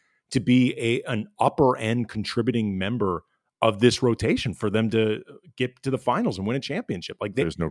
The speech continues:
Speaker 1: they
Speaker 2: no
Speaker 1: really
Speaker 2: question.
Speaker 1: need him to be that good.
Speaker 2: No question. Um, all right. So let,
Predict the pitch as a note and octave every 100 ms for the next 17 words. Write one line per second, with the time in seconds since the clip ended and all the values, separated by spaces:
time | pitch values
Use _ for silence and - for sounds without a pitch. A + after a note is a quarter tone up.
0 | - C#3 F#3+ - E3+ A3+ D3 A2+ B2+ A3+
1 | G3 G2+ G2 A#2 B2 - C3 D#4+ - D2+
2 | D2+ E2+ F#2 - D#2 - - D2+ _ F#2+
3 | G2 F#2 F2+ F#2 G2+ - D#3+ E3+ G3